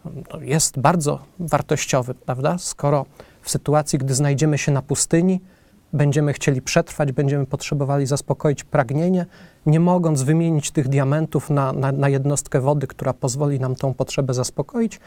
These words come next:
no będzie on siłą rzeczy musiał być bezwartościowy.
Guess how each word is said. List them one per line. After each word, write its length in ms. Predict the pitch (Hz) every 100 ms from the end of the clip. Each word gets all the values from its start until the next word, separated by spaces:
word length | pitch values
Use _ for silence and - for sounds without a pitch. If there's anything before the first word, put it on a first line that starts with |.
| - - - -
no 80 | 277
będzie 320 | 220 196 170
on 160 | 165 156 -
siłą 340 | - 175 151
rzeczy 320 | 127 131 - 127 _
musiał 320 | 151 135 139 117
być 280 | 120 - - - 165
bezwartościowy. 880 | 143 120 135 - 123 - 143 123